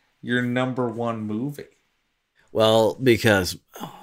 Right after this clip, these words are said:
Speaker 2: and you'll, you'll have to see when we get to number one, but The Grinch, the original Grinch, is my number two movie. Uh,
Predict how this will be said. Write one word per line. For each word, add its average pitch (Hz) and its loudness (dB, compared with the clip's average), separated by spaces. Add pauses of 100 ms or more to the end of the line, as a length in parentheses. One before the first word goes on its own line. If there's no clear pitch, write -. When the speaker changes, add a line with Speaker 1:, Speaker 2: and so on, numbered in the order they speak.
(160)
Speaker 2:
and 92 -4
you'll, 92 -2
you'll 107 2
have 101 0
to 92 -8
see 92 -4
when 87 -4
we 90 -4
get 90 -2
to 95 -8
number 92 -2
one, 98 0
but 98 0
The 110 2
Grinch, 113 2
the 104 0
original 127 4
Grinch, 107 0 (680)
is 95 2
my 104 0
number 101 2
two 110 2 (1000)
movie. 127 4
Uh, 87 2